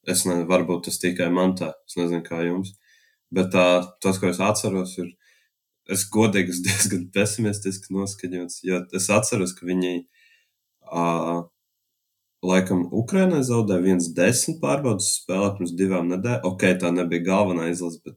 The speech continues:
nu, fakts kā tāds, vienkārši <laughs> zaudēt Ukrainai viens desmit hokejā diezgan bēdīgi. Un, ja es nemaldos, vēl ir tīri ok sastāvu, viņi neuzvarēja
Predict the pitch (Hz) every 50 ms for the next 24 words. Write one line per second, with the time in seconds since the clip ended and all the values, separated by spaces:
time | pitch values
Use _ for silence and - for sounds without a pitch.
0 | _ _ 120 113 - _ - - - - - - - - 73 73 - - 90 82
1 | - - - - 85 85 - - 78 78 - - - - - - 92 92 95 92
2 | 85 - 82 78 - 92 98 95 - 87 82 82 80 87 90 104 120 98 90 87
3 | 92 92 95 - - 95 87 - 95 98 104 104 - 92 87 85 85 90 92 95
4 | 92 92 87 87 90 95 98 98 101 98 95 92 90 95 92 92 - - - -
5 | - - _ _ _ - 98 101 101 104 101 - 120 123 135 131 117 101 98 98
6 | - - 101 104 101 92 90 - 98 95 104 104 104 101 104 107 101 98 101 -
7 | 104 104 104 - - 101 98 92 87 90 92 90 92 92 98 98 98 92 87 87
8 | 87 90 90 87 90 87 87 87 90 87